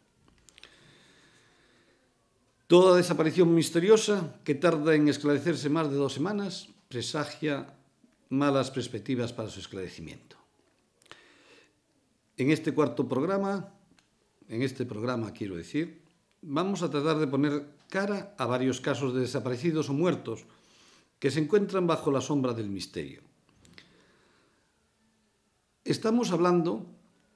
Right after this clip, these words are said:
ni más ni menos de cerca de treinta asesinatos o desaparecidos que no han tenido respuesta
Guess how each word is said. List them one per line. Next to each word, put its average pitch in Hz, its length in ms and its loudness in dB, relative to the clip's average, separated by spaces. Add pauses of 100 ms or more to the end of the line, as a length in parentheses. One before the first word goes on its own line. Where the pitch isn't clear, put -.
(480)
ni 147 200 6
más 196 220 0
ni 160 80 4
menos 156 500 2
de 135 300 -2
cerca 208 440 -2
de 135 120 2
treinta 135 640 -2 (640)
asesinatos 147 1160 -4 (140)
o 117 140 -6
desaparecidos 110 920 -8 (1120)
que 156 120 2
no 190 280 2
han 202 260 -2
tenido 160 580 0
respuesta 131 840 -6